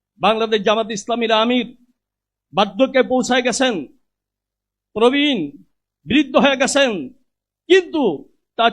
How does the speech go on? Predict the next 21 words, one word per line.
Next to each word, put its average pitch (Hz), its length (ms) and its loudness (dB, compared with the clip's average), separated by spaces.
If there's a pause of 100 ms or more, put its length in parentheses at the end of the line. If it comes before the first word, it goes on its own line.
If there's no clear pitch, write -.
(100)
চলাফেরা 240 480 0
কখনো 233 320 -2
বার্ধক্যের 214 500 -2
নমুনা 208 280 -2
আমরা 190 180 0
দেখতে 180 280 -2
পাই 135 200 -4
না। 107 120 -12 (1500)
নৌজিয়ানের 285 760 2
মতো 294 240 0
তিনি 294 180 0
সরাসরি 285 460 2
করছেন। 294 440 2 (840)
আমার 262 320 2
ছেলেদের 294 420 2
কাছে 277 240 0
জিজ্ঞাসা 277 340 2
করতে 294 300 -4
চাই, 320 260 4 (1160)
আমার 285 320 4
ছেলেরা, 320 400 4